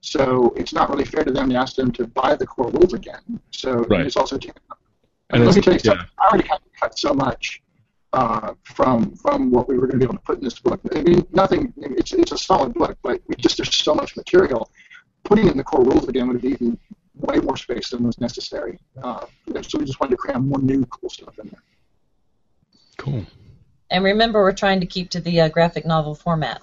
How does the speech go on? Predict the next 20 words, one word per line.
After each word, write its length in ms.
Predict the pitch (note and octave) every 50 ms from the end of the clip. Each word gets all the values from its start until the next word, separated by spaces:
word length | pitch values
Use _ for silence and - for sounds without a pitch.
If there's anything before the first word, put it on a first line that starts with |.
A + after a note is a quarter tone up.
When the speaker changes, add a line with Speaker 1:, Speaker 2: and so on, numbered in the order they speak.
| _ -
Speaker 3:
So 360 | - - F#3 D#3+ D3 C3+ D3 D#3 - _ _ _ _ - - - -
we 60 | A2
don't 160 | A2 A#2 -
Speaker 2:
size. 60 | F2+ -
Speaker 3:
wanna 240 | - - - -
do 420 | - G#3 G3+ F#3+ F3+ F3 E3+ E3 - _ -
five 320 | G3 F3+ F3+ F3+ F3 D3+
volumes 680 | C#3+ E3 D#3+ E3+ F3 F3 D#3+ D3+ C#3+ C#3 C#3+ D3 - -
of 140 | D3+ - -
riffs 560 | C#3 E3 E3+ D#3 D3 D3+ - - - - -
that 220 | E3+ D#3+ - - -
you 80 | D#3+
need 220 | E3 E3+ F3 D#3+ D#3+
every 220 | D#3 D3+ E3 D#3+
single 280 | - - E3 C#3+ D3 D3
volume 800 | - D3 D3+ E3 E3 D#3+ G3+ - - G#3 A3+ F#3+ G3 F3+ - - _
<laughs> 60 | -
Speaker 2:
Right, 380 | A#2 A2+ A2+ G2 - - - - - - - _
Speaker 3:
to 80 | - -
Speaker 2:
right. 280 | G#2 G#2+ G#2+ - -